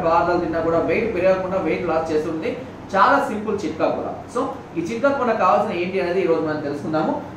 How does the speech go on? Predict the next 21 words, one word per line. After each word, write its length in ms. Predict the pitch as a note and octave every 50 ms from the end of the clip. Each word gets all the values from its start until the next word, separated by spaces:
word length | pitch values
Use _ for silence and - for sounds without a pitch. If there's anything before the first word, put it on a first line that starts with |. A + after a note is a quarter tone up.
| - - -
So 60 | E3+
ఫ్రెండ్స్, 280 | F3 A3 C#4 C#4 C4+ -
దీనికి 260 | F#3+ A#3 A#3 A#3 A3
మనకు 200 | G#3+ G#3+ G#3 G#3
కావాల్సిందల్లా 800 | F#3+ F#3 F3+ G3+ G#3 G3+ G#3 G3 F#3+ F#3+ G#3 G3+ - - - - - - - - - - - - - - - - - - - - - - - - - - - - - - -
చిత్రమూల 440 | A#3 - D4 C#4 C#4 - B3+ A#3 A#3 G3+ - F3
చూర్ణం. 240 | D#3 - - - - - - - - - - -
చూడండి, 240 | B3 C4+ C#4 C4 A3+
ఈ 100 | A3+ A3+
చిత్రమూల 380 | G3+ - - - A#3+ B3 B3+ B3
చెట్టు 240 | A#3 A#3 A3+ A3+ A3+
అనేది 260 | A3+ A3+ A#3 A3+ A3
మనకు 240 | G#3+ G#3+ G#3 G#3 G3+
already 400 | E3 - - G#3 G#3 A3+ A3+ G#3
మనకు 200 | G3+ G3 - F#3+
చాలా 140 | - G3 G3
మంది 180 | G#3 G#3 G#3 G#3
కూడా 120 | G#3+ -
తెలుసు, 380 | - F3+ F3 E3+ - D#3+ C#3 - - - - - - - - D#3+
ఓకేనా? 300 | - F#3+ F#3 G#3 A#3 -
ఇది 220 | G3 G3+ G3 G#3+